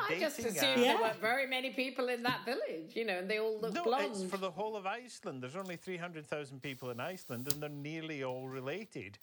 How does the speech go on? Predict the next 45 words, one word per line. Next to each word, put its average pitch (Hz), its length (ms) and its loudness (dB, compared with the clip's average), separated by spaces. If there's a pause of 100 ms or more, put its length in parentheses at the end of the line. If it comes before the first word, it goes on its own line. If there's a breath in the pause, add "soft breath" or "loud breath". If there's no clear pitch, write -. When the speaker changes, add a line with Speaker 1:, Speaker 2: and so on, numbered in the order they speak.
(120)
Speaker 2:
Yeah. 285 200 -2
Speaker 1:
So 143 200 0
they're, 170 340 -4 (180)
they 160 180 0
have 151 160 -4
a 135 80 0
dating 156 600 -6
app 110 340 -4
that 127 140 -4
has 135 200 -4
the 131 140 -6
genealogy 139 880 -4
of 123 160 -2 (100)
every 143 380 -4
single 139 440 -6
person, 123 640 -4 (240 loud breath)
so - 160 -4
you 131 140 -2
can 131 200 -4
find 165 400 -4
out 117 280 -2
before 123 340 -2
you 117 160 -4
swipe 123 500 -2
right 120 440 -2 (100)
or 90 160 -4
left 113 320 -2
or 101 120 0
whatever 127 380 -4
it 120 120 -2
is 110 180 -4
you're 104 80 -4
doing, 107 500 -4 (920 loud breath)
whether 160 320 0
you 143 240 -2
are 131 140 -2
actually 131 500 -4 (100)
related 147 540 -4
to - 80 -6
the 123 140 -4
person 110 580 -4
too 151 260 -6
close 131 400 -4
for 143 180 -6
comfort. 170 760 -6